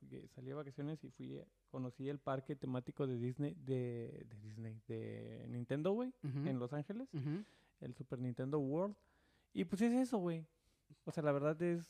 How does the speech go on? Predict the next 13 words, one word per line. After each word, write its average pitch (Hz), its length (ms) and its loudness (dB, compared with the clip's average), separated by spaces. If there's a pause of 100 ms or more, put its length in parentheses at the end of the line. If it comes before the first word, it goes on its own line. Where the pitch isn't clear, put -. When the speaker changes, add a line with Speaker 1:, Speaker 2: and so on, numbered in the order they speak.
(160)
Speaker 1:
es, 143 420 -10
es, 147 140 -10 (320)
es 139 160 -14 (160)
Speaker 2:
¿Qué 208 140 4
hay 208 160 4
ahí, 180 220 0
güey? 123 160 -4
Speaker 1:
¿Qué? 196 160 -8 (560)
Speaker 2:
Platican. 165 400 -2 (420)
Speaker 1:
¿Qué 170 140 -4
hay 190 160 -2
ahí? 185 200 -4
Speaker 2:
Sí. 185 240 0